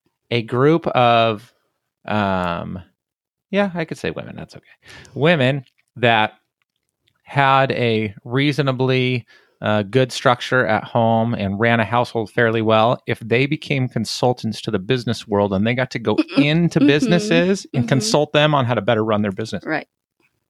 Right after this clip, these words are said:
Speaker 2: Yeah, that would be pretty awesome.
Speaker 1: Like, why hasn't anybody thought of that?
Speaker 2: I don't know. Because
Speaker 1: <laughs> 'Cause it's back to one of our earlier
Speaker 2: <laughs>
Speaker 1: statements.
Speaker 2: It
Speaker 1: People
Speaker 2: is.
Speaker 1: don't value them the
Speaker 2: Yes.
Speaker 1: same.
Speaker 2: Uh-huh.
Speaker 1: They don't think they could do it.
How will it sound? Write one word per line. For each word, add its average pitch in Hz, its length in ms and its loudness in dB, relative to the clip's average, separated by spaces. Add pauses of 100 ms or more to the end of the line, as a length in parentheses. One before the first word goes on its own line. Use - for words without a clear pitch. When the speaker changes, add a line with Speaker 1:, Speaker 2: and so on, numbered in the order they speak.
(420)
Speaker 2:
Yeah, 175 240 -2
that 160 160 0
would 220 120 -10
be 165 120 -4
pretty 165 260 -2
awesome. 175 460 -8 (840)
Speaker 1:
Like, 127 160 0
why 123 180 2
hasn't 156 240 2
anybody 151 320 2
thought 143 280 -2
of 123 80 -2
that? 76 200 -4
Speaker 2:
I 185 120 -10
don't 190 200 -14
know. 214 260 -16 (1080)
Because 220 300 -2 (180)
Speaker 1:
<laughs> - 140 -20
'Cause 160 200 2
it's 143 140 -2
back 147 300 2
to 170 80 0
one 151 180 2
of 139 120 2
our 127 140 4
earlier 147 360 0
Speaker 2:
<laughs> - 0 -
Speaker 1:
statements. 214 440 -2
Speaker 2:
It 247 60 0
Speaker 1:
People 269 160 4
Speaker 2:
is. 147 60 2
Speaker 1:
don't 143 220 0
value 185 520 2
them 131 200 -2
the 107 100 -6
Speaker 2:
Yes. 226 200 -2
Speaker 1:
same. 151 380 -2 (240)
Speaker 2:
Uh-huh. 254 240 -14 (100)
Speaker 1:
They 127 60 -4
don't 127 180 -6
think 120 140 -10
they 117 100 -10
could 98 160 -16
do 127 180 -10
it. 82 80 -16